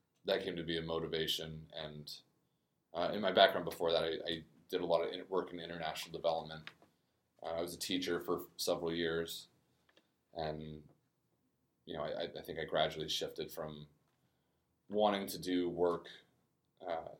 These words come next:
you know, in Africa and, and wanted to, you know, saw there, there were enough problems here, here at home that, you know, could stay a little bit closer to home and, and still make a difference.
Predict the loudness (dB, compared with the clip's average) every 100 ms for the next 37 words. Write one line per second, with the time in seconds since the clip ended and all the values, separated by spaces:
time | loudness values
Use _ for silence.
0 | -8 -4 0 0 0 -4 -6 -6 -8 -16
1 | _ _ _ _ _ _ _ -12 -2 0
2 | -2 -6 -8 -8 -10 -20 _ _ _ _
3 | _ -6 6 8 8 6 0 0 -4 -2
4 | -4 -4 0 0 0 -10 -12 -6 -4 -2
5 | -4 -10 -10 -6 -4 -4 -6 -6 -8 -12
6 | -12 _ _ _ _ _ _ _ _ _
7 | _ _ -14 -14 -14 _ _ -10 -10 _
8 | _ _ _ _ _ _ _ _ -6 4
9 | 6 6 4 0 -2 -2 -2 -4 -4 -6
10 | -8 -14 -14 -8 -8 -8 -12 -14 -16 -20
11 | -20